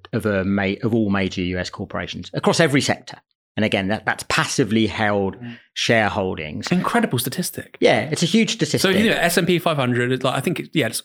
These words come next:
Speaker 2: it's almost all of them. And you're saying between twenty, twenty-five percent of the
Speaker 1: It is held by those three.
Speaker 2: Incredible.
Speaker 1: It is incredible. Um, but I guess one of the things I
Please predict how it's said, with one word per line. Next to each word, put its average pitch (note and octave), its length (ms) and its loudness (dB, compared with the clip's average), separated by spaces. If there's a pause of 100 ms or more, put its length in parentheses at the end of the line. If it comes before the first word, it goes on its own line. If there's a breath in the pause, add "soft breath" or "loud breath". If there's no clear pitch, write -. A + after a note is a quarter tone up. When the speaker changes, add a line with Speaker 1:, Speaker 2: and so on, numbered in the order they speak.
(100)
Speaker 2:
it's E3 120 0
almost G3+ 320 2
all C#3 160 4
of G#2+ 60 2
them. C3 260 -2
And C#3 120 2
you're D#3 80 2
saying C#3 180 0
between C3 240 0
twenty, C3+ 220 0
twenty-five B2 400 -2
percent A#2+ 260 -2
of A#2 80 -4
the A#2 180 0 (280 loud breath)
Speaker 1:
It - 180 4
is G#3 140 4
held F3+ 260 6
by D#3+ 140 6
those C3 220 6
three. G2+ 260 0
Speaker 2:
Incredible. E3+ 580 2 (160)
Speaker 1:
It F3+ 100 6
is A#3 140 6
incredible. C3 680 2 (340 soft breath)
Um, D3+ 460 2 (1080)
but - 400 2 (340)
I E3 60 2
guess E3+ 240 2
one F#3+ 140 4
of F#3+ 80 6
the E3 100 6
things D#3 280 4
I D3+ 680 4